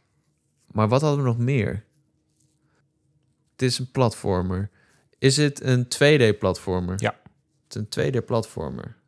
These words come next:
Speaker 1: Dat is zeventien? Achttien?
Speaker 2: Ja, dit was zeventien. Je hebt,
Speaker 1: Zeventien.
Speaker 2: je hebt nu nog drie vragen en een
Speaker 1: Oké.
Speaker 2: guess.
Speaker 1: Een twee D platformer op de D S.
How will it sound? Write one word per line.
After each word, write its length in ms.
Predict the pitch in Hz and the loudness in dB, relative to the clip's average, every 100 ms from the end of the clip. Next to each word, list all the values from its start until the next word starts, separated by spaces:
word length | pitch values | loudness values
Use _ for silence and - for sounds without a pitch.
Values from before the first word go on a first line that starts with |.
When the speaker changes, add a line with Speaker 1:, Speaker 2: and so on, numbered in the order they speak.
| _ - | _ -8
Speaker 1:
Dat 180 | 117 113 | -6 -4
is 100 | - | -2
zeventien? 500 | 123 131 160 170 _ _ _ _ _ _ _ _ _ _ _ _ - | -2 -2 -6 -10 _ _ _ _ _ _ _ _ _ _ _ _ -12
Achttien? 400 | - - 113 123 _ _ _ _ - | -10 -8 -12 -12 _ _ _ _ 0
Speaker 2:
Ja, 180 | 117 | 2
dit 140 | 98 101 | 4 2
was 180 | 107 - | 0 0
zeventien. 340 | 98 95 95 | 0 0 -4
Je 60 | 92 | -2
hebt, 100 | 95 | -4
Speaker 1:
Zeventien. 240 | - 110 | -6 -4
Speaker 2:
je 60 | 101 | -2
hebt 120 | 104 | 0
nu 40 | 101 | 0
nog 300 | 104 - - 95 | -2 -4 -10 -4
drie 220 | 107 107 | -4 -4
vragen 400 | 101 104 107 - | -4 -4 -6 -6
en 100 | 101 | -4
een 140 | 98 | -4
Speaker 1:
Oké. 140 | 98 101 | -4 -4
Speaker 2:
guess. 300 | 98 - - - - - | -6 -10 -16 -20 -20 -12
Speaker 1:
Een 120 | 101 | -6
twee 320 | - 135 135 | 0 2 2
D 40 | 127 | 2
platformer 760 | 131 - 170 165 165 180 180 _ _ - | 0 2 0 0 2 0 -2 _ _ 0
op 180 | 147 | 0
de 80 | 143 120 110 110 131 | 0 0 2 4 2
D 40 | |
S. 260 | - - | -2 -8